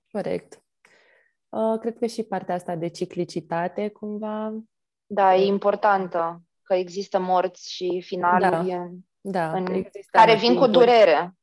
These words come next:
Speaker 1: Mhm, mhm. Și, uh, și conș-, de fapt, de ce e o relație conștientă? Că intri în ea conștient de care,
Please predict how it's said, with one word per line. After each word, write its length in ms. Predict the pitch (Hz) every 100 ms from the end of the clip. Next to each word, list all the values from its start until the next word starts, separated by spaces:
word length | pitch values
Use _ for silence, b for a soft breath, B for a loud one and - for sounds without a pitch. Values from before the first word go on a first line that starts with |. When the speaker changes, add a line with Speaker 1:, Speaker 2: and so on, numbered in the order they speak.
| _ _
Speaker 1:
Mhm, 680 | 190 196 196 196 220 254 _
mhm. 580 | 202 185 185 202 220 _ b b b b b b _
Și, 160 | - - 202 190 185
uh, 400 | 185 180 180 - 208 - 220 240 _ _ _ _ - 220
și 120 | 294
conș-, 260 | - 277 254
de 60 | 214
fapt, 300 | 233 220 -
de 80 | 226
ce 180 | 226 240
e 100 | 220
o 60 |
relație 440 | 208 196 185 190 185
conștientă? 880 | - 185 175 - 170 180 156 156 160
Că 180 | - -
intri 360 | 214 233 220 220
în 120 | 190
ea 560 | 170 165 196 233 - _ _ - _ _ _ _ _
conștient 960 | - 214 214 - - 190 190 220 233 226
de 180 | 190
care, 480 | 202 - 220 220 214